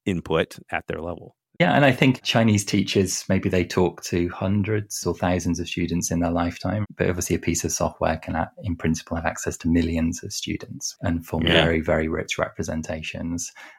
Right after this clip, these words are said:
Speaker 2: But the thing where it really excels is actually how that information's used, because, you know,
Speaker 1: Mm.
Speaker 2: Chinese teachers can't read through millions and millions of articles and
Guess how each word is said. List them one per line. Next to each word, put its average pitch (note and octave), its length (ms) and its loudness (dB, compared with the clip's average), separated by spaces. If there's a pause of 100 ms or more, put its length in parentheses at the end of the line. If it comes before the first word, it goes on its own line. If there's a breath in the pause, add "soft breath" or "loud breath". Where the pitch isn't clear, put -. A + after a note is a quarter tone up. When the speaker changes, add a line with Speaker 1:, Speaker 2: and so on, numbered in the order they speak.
Speaker 2:
But G2 80 8
the G2+ 80 8
thing F#2+ 260 6
where E2+ 140 8
it E2+ 100 4
really E2 300 2
excels - 480 -2
is - 40 -6
actually E2 280 -4
how D#2+ 140 -4
that D#2 100 -4
information's D#2+ 640 -6
used, E2 580 -4
because, E2 480 -2 (480 loud breath)
you E2 80 0
know, D#2+ 80 4
Speaker 1:
Mm. D#2+ 60 2
Speaker 2:
Chinese F2 300 6
teachers - 360 -2
can't E2+ 280 -2
read E2 180 0
through D#2+ 240 -2
millions D#2+ 480 -2
and D#2+ 80 0
millions D#2+ 260 -2
of E2 80 -2
articles F2 640 -6
and F#2+ 260 -4